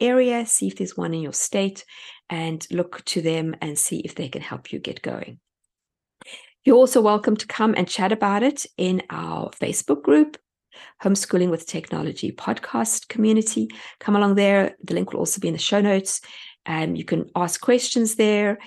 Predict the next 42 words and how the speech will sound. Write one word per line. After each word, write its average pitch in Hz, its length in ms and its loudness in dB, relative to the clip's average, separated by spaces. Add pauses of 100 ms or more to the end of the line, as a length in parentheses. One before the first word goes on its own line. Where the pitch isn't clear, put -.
(220)
and 180 520 -2
I 160 440 -4 (400)
probably 247 320 2
find 262 320 4
that 262 120 -2
there's 247 180 -2
some 220 120 -2
other 214 120 -2
people 214 340 -4
in 202 120 0
that 190 140 -2
group 180 220 -4
that 190 180 -6
are 175 100 -2
part 185 220 -6
of 190 60 -6
Science 185 280 -4
Olympiad - 460 -6
and - 140 -12
can - 140 -16
also - 260 -8
help - 340 -12
answer. - 340 -10 (800)
If 214 100 -2
you 294 80 8
found 285 360 4
this 269 260 2
useful 202 580 0
and 180 100 -2
you 170 80 -4
know 180 300 0
other 185 200 0
people 190 340 -4
who - 120 -8
might 170 260 -4
be - 60 -6
interested 175 340 -6
in 170 40 -4
Science 170 400 -6
Olympiad 165 420 -6
and - 120 -8
are, - 180 -12